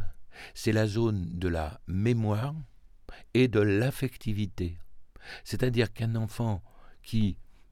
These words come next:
à qui on, on donne quelque chose ou à, à qui on fait quelque chose qu'il aime, qui lui fait plaisir, eh bien il l'enregistre en mémoire. Et que fait-il ? <clears throat> Eh bien, il donne des ordres aux autres, aux deux autres. Hein,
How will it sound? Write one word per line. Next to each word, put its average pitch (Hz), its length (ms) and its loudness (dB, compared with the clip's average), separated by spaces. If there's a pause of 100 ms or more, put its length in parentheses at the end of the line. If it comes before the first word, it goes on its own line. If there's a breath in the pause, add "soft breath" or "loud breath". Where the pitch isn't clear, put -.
à - 40 -10
qui - 160 -2
on, 101 320 4
on 92 100 -4
donne 127 280 6
quelque 123 280 0
chose 90 260 2
ou 92 160 0
à, 82 60 -4 (180)
à - 80 -10
qui - 100 -6
on 98 120 0
fait - 260 0
quelque 98 260 -4
chose 92 400 2 (640 loud breath)
qu'il 90 180 0
aime, 147 320 2 (240)
qui - 100 -16
lui - 80 -4
fait 92 160 -4
plaisir, 135 520 2 (680 loud breath)
eh 95 60 -2
bien 120 160 2
il 117 140 2
l'enregistre 104 580 -2
en 107 140 2
mémoire. 90 520 0 (260 loud breath)
Et 123 300 4 (140)
que 139 100 4
fait-il ? - 540 -2 (340 loud breath)
<clears throat> 127 220 6
Eh 107 80 6
bien, 135 300 4 (160)
il 101 120 -2
donne 143 220 8
des 117 240 4
ordres 113 200 0
aux 87 200 -2
autres, - 260 0 (200 soft breath)
aux 104 100 2
deux 98 240 4
autres. - 300 -6 (520 soft breath)
Hein, 87 180 -4